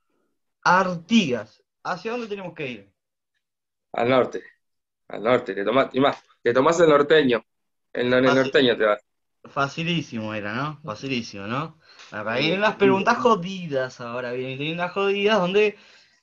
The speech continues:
Speaker 1: este, bueno, por ahora vamos manteniendo los quinientos pesos y te vas con quinientos pesos. Quedan dos preguntas más nada más, ¿ah?
Speaker 2: Vamos.
Speaker 1: Una viene del fútbol,
Speaker 2: Bien.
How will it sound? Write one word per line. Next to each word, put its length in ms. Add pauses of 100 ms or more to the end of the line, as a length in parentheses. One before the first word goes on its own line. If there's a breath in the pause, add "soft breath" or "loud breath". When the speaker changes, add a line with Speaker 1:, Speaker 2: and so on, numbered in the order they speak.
Speaker 1:
este, 260
bueno, 440 (260)
por 160
ahora 260
vamos 220
manteniendo 460
los 140
quinientos 500
pesos 680
y 140
te 140
vas 180
con 180
quinientos 380
pesos. 320
Quedan 320
dos 220
preguntas 460
más 180
nada 200
más, 260
¿ah? 300
Speaker 2:
Vamos. 220 (400 soft breath)
Speaker 1:
Una 300
viene 220
del 160
fútbol, 240
Speaker 2:
Bien. 360